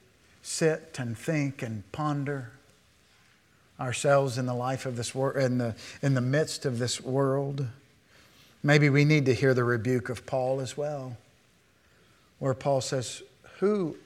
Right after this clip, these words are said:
are you, O man? Who are you, O man, to answer back to God?"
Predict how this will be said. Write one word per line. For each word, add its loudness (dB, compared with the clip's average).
are 0
you, 2
O -2
man? -6
Who 4
are 2
you, 2
O 2
man, 0
to -6
answer -4
back -8
to -10
God?" -12